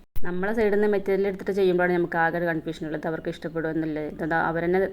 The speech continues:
ചെ-, എടുത്ത് തന്നുകൊണ്ട് നമുക്ക് ആ ഒരു കൺഫ്യൂഷൻ ഇല്ല. പിന്നെ അതുപോലെ തന്നെ പ്ലേറ്റൊക്കെ ഇട്ട് കഴിഞ്ഞിട്ട് ഇതിൻ്റെ ആ ഒരു, ഒരു ഭാഗം മാത്രം ഞാൻ കട്ട് ചെയ്തെടുത്തിട്ട് ആ ഭാഗത്ത് മാത്രം വെച്ചിട്ട് പിന്നെ ഈ നമ്മൾ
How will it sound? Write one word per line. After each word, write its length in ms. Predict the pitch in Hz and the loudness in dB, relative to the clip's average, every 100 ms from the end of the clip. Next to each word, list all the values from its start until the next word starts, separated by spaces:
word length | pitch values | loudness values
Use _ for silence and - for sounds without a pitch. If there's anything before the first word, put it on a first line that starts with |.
| - | -6
ചെ-, 180 | - 185 180 | -2 0 0
എടുത്ത് 220 | 175 190 | 0 0
തന്നുകൊണ്ട് 320 | 185 180 175 | 2 2 2
നമുക്ക് 260 | 180 170 170 | -2 0 2
ആ 100 | 170 | 2
ഒരു 100 | 185 | 2
കൺഫ്യൂഷൻ 500 | 175 160 175 - 165 | -2 -4 -8 -6 -6
ഇല്ല. 300 | 156 185 277 - - - - - 190 | -2 -4 -4 -12 -20 -20 0 2 2
പിന്നെ 120 | 190 | 0
അതുപോലെ 260 | 190 185 185 | 0 0 2
തന്നെ 140 | 190 | 2
പ്ലേറ്റൊക്കെ 420 | 196 196 180 180 180 | 2 0 0 0 0
ഇട്ട് 120 | 185 | 0
കഴിഞ്ഞിട്ട് 240 | 175 175 | 0 -2
ഇതിൻ്റെ 320 | 202 185 196 262 | -2 0 0 2
ആ 120 | 190 | 4
ഒരു, 180 | 190 190 | 4 2
ഒരു 140 | 202 208 | 2 4
ഭാഗം 320 | 196 185 190 | 4 4 2
മാത്രം 300 | 180 175 180 | 0 0 0
ഞാൻ 120 | 180 | 0
കട്ട് 240 | 175 156 | -2 -2
ചെയ്തെടുത്തിട്ട് 560 | 170 160 147 156 202 277 180 | -4 -4 -6 -6 -4 -2 0
ആ 140 | 180 | 2
ഭാഗത്ത് 400 | 180 170 170 180 | 2 2 0 -2
മാത്രം 320 | 175 170 170 | -4 -2 -4
വെച്ചിട്ട് 400 | 170 170 156 240 - - - - - | -4 -6 -6 -6 -6 -14 -20 -20 -8
പിന്നെ 500 | 180 175 170 170 180 | -2 -2 0 -2 -4
ഈ 200 | - 180 | 0 0
നമ്മൾ 380 | 180 185 180 - | 0 0 0 -2